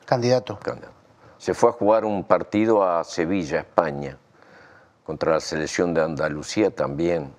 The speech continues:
Speaker 2: ¿no? Más allá de algunos cambios que se hacían en el equipo, ¿no? Para
Speaker 1: Ujú.
Speaker 2: mover el plantel.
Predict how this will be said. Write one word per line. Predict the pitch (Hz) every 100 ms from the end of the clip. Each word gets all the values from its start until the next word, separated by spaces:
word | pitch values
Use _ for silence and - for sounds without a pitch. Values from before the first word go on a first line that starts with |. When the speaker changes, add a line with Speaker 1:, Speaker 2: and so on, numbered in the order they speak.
| _ _ - - - -
Speaker 2:
¿no? | - 87
Más | 85 76
allá | 78 90 90
de | 85
algunos | 71 85 73
cambios | - 85 82 78
que | 71
se | -
hacían | 69 - 101 95 80 76
en | 76 76
el | 76
equipo, | 76 - 135 -
¿no? | 82 -
Para | 135 135
Speaker 1:
Ujú. | 190
Speaker 2:
mover | 160 165
el | -
plantel. | 147 147 - -